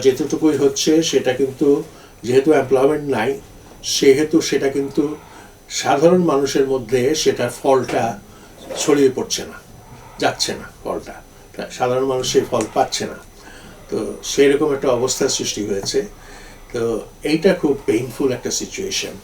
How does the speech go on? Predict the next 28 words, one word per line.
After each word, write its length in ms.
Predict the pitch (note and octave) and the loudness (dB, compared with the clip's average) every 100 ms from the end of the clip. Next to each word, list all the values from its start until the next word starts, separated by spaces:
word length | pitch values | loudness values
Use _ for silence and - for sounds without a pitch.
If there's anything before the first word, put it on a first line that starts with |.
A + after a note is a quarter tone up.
| - - - C3 | -20 -20 -8 0
যে 60 | B2+ | 0
একদিকে 360 | A#2+ A#2 C#3 C#3+ C#3 - A2+ | 0 -2 2 6 6 4 -6
ইনফ্লেশন, 500 | A2 C3+ D3 - D#3+ - - - - - | -4 -2 0 2 0 0 -8 -14 -10 -4
আরেকদিকে 500 | A#2+ A#2+ - B2+ B2+ B2 | -2 -2 -2 2 2 2
হচ্ছে 300 | B2 - - A#2+ A2+ | -2 -2 2 2 0
আপনার 280 | A#2 A#2 G2+ G2+ C3+ B2 | -6 -8 -8 -8 -4 0
লো 100 | B2 A#2+ | 0 0
গ্রোথ। 240 | G#2+ B2 - - - - | -2 -4 -6 -20 -14 0
লো 100 | C3 C#3+ | 2 6
গ্রোথ 180 | D#3 D#3 D3+ | 4 4 0
মানেই 260 | C3 D#3+ E3 | 0 2 2
হচ্ছে 240 | D3+ - D3 C#3 B2+ | -2 -2 4 4 4
মানুষের 300 | B2 A#2 C#3+ C#3 | -4 -2 -2 -2
ইনকাম 280 | A#2+ D3+ C#3 A2+ | -2 -2 0 0
বাড়ছে 280 | - - - | -4 -6 -8
না, 80 | - - - - - - | -14 -18 -12 -8 -6 -4
আর 80 | - - C#3+ | -4 -2 -6
ইনকাম 280 | D3+ F3+ F3+ | 0 2 4
যদি 160 | E3+ D3+ C3+ | 4 2 0
না 80 | A2+ A#2 | 0 -2
বাড়ে 220 | A#2+ - - - - - - - - | -2 -4 -10 -14 -20 -20 -20 -10 -2
তাহলে 300 | B2+ C#3+ D3+ | 0 2 0
কিন্তু 260 | D3+ C#3 D3 C#3+ C3 | -2 -4 2 2 2
তার 140 | G#2+ G#2+ | -2 -4
পাশাপাশি 360 | G2+ D3 C#3+ D3 C#3 | -6 -4 -4 -4 -4
যদি 140 | C#3 A#2+ | -4 -4
মূল্যস্ফীতি 540 | A2+ B2+ C3+ - C#3+ | 0 2 0 -2 -4
বা 60 | C3 | -2